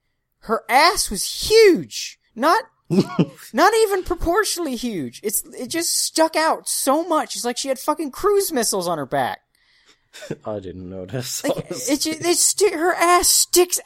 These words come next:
Speaker 1: out so far. It's not like she's got wide hips. No, her ass cheeks shoot out. <laughs> It's like, it's, it's like you gave a, a black dude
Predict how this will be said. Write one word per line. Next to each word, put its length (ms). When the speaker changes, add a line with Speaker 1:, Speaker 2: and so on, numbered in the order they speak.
Speaker 1:
out 340
so 240
far. 280
It's 120
not 100
like 120
she's 140
got 160
wide 340
hips. 260
No, 220
her 160
ass 300
cheeks 300
shoot 640
out. 320
<laughs> 60
It's 180
like, 240
it's, 240
it's 260
like 220
you 80
gave 420
a, 300
a 100
black 460
dude 480